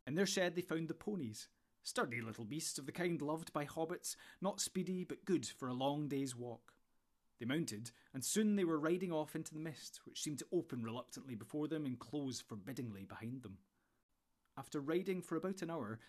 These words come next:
slowly and without talking, they saw the hedge looming suddenly ahead. It was tall and netted over with silver cobwebs. "How are you gonna get through this?" asked Fredegar. "Follow me,"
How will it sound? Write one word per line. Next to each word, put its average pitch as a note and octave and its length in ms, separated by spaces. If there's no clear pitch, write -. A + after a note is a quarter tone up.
slowly B2+ 480
and A#2+ 100
without A#2 240
talking, C3 480
they B2 80
saw F3+ 180
the F3 80
hedge B2 420
looming C3 380
suddenly B2+ 380
ahead. A2+ 400
It A#2+ 80
was - 120
tall D3 440
and A#2 200
netted C#3 360
over B2 260
with G2 160
silver A2 480
cobwebs. A2 720
"How E3 320
are C#3 80
you E3+ 120
gonna F#3 200
get F#3 240
through G3 340
this?" B3+ 560
asked G#2 260
Fredegar. G#2 460
"Follow A#3+ 340
me," E3+ 400